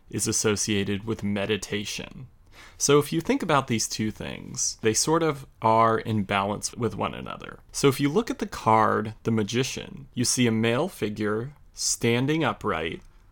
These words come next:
holding a wand towards the sky and pointing his finger towards the ground. You can kind of think of him as some sort of conduit of energy. He's not really thinking about anything. He is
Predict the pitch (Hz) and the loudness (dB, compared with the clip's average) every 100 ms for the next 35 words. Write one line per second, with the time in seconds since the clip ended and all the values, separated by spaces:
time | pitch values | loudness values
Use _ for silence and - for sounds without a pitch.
0 | - 131 139 143 123 113 113 117 123 131 | -4 0 4 4 4 4 4 4 4 2
1 | 147 147 139 135 - - - 107 110 110 | 0 0 0 -2 -2 -2 0 0 0 -2
2 | - 110 110 107 101 - - 113 117 113 | -2 -2 -2 -2 -4 -6 -4 -2 0 0
3 | 113 - 110 110 110 - 90 58 50 - | -2 -2 -2 -2 -6 -6 -6 -6 -10 -14
4 | - - 131 147 208 - 226 254 - 175 | -16 -6 -2 2 2 2 0 -2 -2 -2
5 | 160 139 131 123 117 110 107 107 104 - | 0 0 2 2 0 -2 0 0 0 -2
6 | - - - 127 131 139 120 - - - | -2 0 2 2 2 2 2 0 -8 -2
7 | 123 131 131 135 135 - - 107 - 104 | 2 4 4 4 2 0 -6 -8 -6 -4
8 | 104 98 107 - - - - - 127 139 | -2 -4 -8 -12 -14 -20 -20 -4 0 4
9 | 170 160 170 139 117 - 190 208 156 117 | 2 4 2 2 0 -2 2 2 2 2
10 | 110 107 107 104 104 104 92 98 110 107 | 0 0 0 -2 -4 -6 -6 -4 -2 -2
11 | 104 | -2